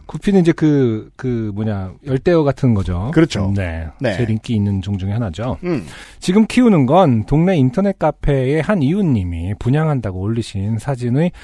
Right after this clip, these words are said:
Speaker 1: 어, 붉은 꼬리 구피가 예전에 키우던 것보다 화려하고 예뻐 보여서 데려온 건데 벌써 이 년이 돼가네요.
Speaker 2: 음.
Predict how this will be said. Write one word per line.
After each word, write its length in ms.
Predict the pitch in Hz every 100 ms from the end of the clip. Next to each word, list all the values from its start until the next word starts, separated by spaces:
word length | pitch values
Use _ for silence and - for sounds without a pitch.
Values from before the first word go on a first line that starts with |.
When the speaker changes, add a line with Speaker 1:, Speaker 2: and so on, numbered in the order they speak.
| - - - _
Speaker 1:
어, 260 | 120 120 120 -
붉은 300 | 139 185 233
꼬리 180 | 220 196
구피가 760 | 147 - 123 131 156 107 82
예전에 320 | 107 151 202 190
키우던 300 | - 202 185
것보다 280 | 180 165 156
화려하고 460 | 185 175 170 151
예뻐 220 | 117 - 113
보여서 360 | 92 76 -
데려온 320 | 85 120 117
건데 240 | 90 85 117
벌써 280 | - 120 123
이 200 | 101 95
년이 280 | 85 87
돼가네요. 880 | 110 127 127 113 73 80 90 87 78
Speaker 2:
음. 320 | 110 92 73